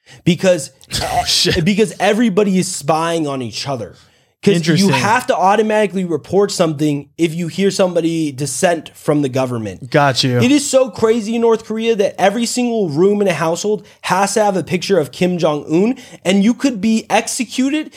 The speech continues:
Speaker 1: if the, the person who comes in and inspects puts his finger on it and sees dust. If there's dust on it, you could be executed for it.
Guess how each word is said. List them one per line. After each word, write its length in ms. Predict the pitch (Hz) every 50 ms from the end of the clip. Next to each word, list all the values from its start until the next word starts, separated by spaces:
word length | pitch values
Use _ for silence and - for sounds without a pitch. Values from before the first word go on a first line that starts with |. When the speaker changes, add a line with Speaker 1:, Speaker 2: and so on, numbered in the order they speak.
| - - - -
Speaker 1:
if 300 | 196 202 180 160 160 160
the, 320 | 165 190 185 175 175 170
the 120 | 165 175 165
person 360 | - 196 208 208 - 226 214
who 140 | 202 180 -
comes 280 | - 190 185 190 160
in 140 | 190 190 190
and 160 | 196 180 165
inspects 680 | 156 147 143 127 - - - - 170 220 254 - - - - - - _ _
puts 160 | - 202 196 185
his 180 | 214 196 -
finger 380 | - - 185 202 208 208 220 220
on 160 | 226 226 220
it 100 | 240 226
and 120 | 185 175 170
sees 260 | - - 190 175 139
dust. 380 | 120 135 156 180 233 - - -
If 120 | 175 160
there's 200 | 160 214 202 147
dust 280 | 123 170 175 185 185 226
on 100 | 220 226
it, 60 | 233 202
you 120 | 165 160 185
could 140 | 180 214 160
be 160 | 165 180 139
executed 580 | 147 165 - - - - - 131 110 107 101
for 200 | - 110 104 95
it. 120 | 82 -